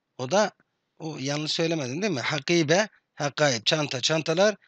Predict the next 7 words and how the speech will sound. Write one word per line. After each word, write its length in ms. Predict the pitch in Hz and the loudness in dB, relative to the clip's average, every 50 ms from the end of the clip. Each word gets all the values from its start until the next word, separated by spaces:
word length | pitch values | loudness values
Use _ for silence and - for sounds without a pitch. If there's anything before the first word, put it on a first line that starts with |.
| _ _ _ | _ _ _
Şimdi 360 | - - 156 156 185 214 233 | -10 -6 -4 -4 -4 0 4
de 240 | 226 233 247 247 233 - _ _ _ _ _ _ _ _ _ _ _ _ _ _ _ _ _ _ _ _ _ _ _ - - _ _ - | 4 6 4 4 2 -4 _ _ _ _ _ _ _ _ _ _ _ _ _ _ _ _ _ _ _ _ _ _ _ -20 -20 _ _ 2
bahçe. 520 | 139 143 131 120 - - 127 98 87 - _ _ _ _ | 4 4 4 4 2 0 0 -2 -2 -6 _ _ _ _
Hadikatun, 920 | - - - 156 151 190 196 190 175 170 170 - - 208 233 254 254 226 - _ _ _ _ _ _ _ _ _ _ _ _ | -4 -2 0 2 4 4 4 6 6 4 4 4 4 2 2 2 0 -4 -8 _ _ _ _ _ _ _ _ _ _ _ _
hadaik. 640 | - - 139 127 117 135 131 113 104 98 90 - - - - - _ _ _ _ _ _ _ _ _ _ _ _ _ _ _ _ _ _ _ _ _ _ - | -6 -4 -2 0 2 2 2 2 2 0 -2 -6 -10 -14 -14 -14 _ _ _ _ _ _ _ _ _ _ _ _ _ _ _ _ _ _ _ _ _ _ -8
Ee, 300 | 131 135 131 123 120 117 - - | -6 -6 -6 -6 -8 -10 -10 -6
efendim. 680 | - 139 135 117 107 110 - 110 123 160 202 220 202 | -4 -4 -4 -4 -6 -8 -10 -6 -6 -4 -4 -6 -8